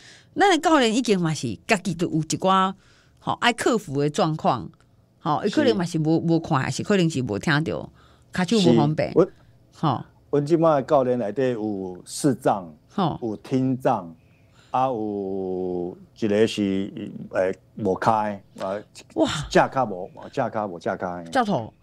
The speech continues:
Speaker 1: 你这是算三人两脚的一个组，
Speaker 2: 是。
Speaker 1: 组合啊！<laughs> 哇，大概
Speaker 2: 是。
Speaker 1: 还，还蛮，蛮努力的。<laughs>
Speaker 2: 因为，因为爱，
Speaker 1: 嗯，嗯。
Speaker 2: 想要爱这种教-，教练来，因为他们自，自，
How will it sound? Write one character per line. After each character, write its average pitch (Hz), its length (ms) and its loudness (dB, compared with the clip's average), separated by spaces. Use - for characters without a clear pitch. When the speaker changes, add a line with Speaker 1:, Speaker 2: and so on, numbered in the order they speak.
Speaker 1:
你 370 120 4
这 415 180 6
是 233 100 0
算 311 220 2
三 320 260 2
人 214 240 6
两 190 320 2
脚 156 300 0
的 147 100 2
一 165 60 2
个 156 300 4
组， 175 400 2
Speaker 2:
是。 - 100 -10
Speaker 1:
组 208 220 4
合 185 320 4
啊！ 190 260 4
<laughs> - 580 6
哇， 247 120 6
大 208 120 4
概 226 200 4
Speaker 2:
是。 285 340 2
Speaker 1:
还， 226 120 6
还 - 240 4
蛮， 233 180 8
蛮 240 220 6
努 233 160 6
力 233 200 6
的。 220 160 6
<laughs> - 600 -4
Speaker 2:
因 180 80 0
为， 165 240 0
因 208 120 0
为 208 140 6
爱， 196 180 6
Speaker 1:
嗯， 156 40 0
嗯。 147 100 -8
Speaker 2:
想 151 200 -2
要 170 80 2
爱 170 220 2
这 160 160 -8
种 151 200 -2
教-， 135 380 2
教 131 220 -2
练 120 240 -4
来， 90 240 -12
因 151 120 -4
为 147 60 -4
他 185 160 -6
们 185 80 0
自， 180 280 -2
自， 160 520 -4